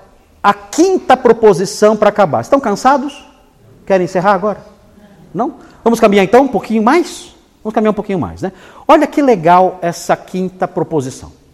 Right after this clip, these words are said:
Eu acho a mais legal de todas, essa aqui. Olha que legal. A vida da pessoa livre da impureza sexual é uma vida que promove a... Olha que bacana isso. A família não é o nosso maior bem?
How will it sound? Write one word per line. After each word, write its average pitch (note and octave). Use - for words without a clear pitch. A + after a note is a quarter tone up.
Eu A3
acho A3+
a A3
mais C#4
legal G#3
de G3+
todas, F#2+
essa -
aqui. -
Olha A#3+
que A3+
legal. G#2+
A C#3+
vida E3+
da D#3
pessoa B2+
livre F#3+
da D#3
impureza C3+
sexual C3+
é D3
uma D3
vida C3+
que -
promove B2
a... G#3
Olha B3
que B3
bacana C3+
isso. -
A B3+
família C4+
não F#3
é -
o D#3
nosso C#3+
maior C3+
bem? A2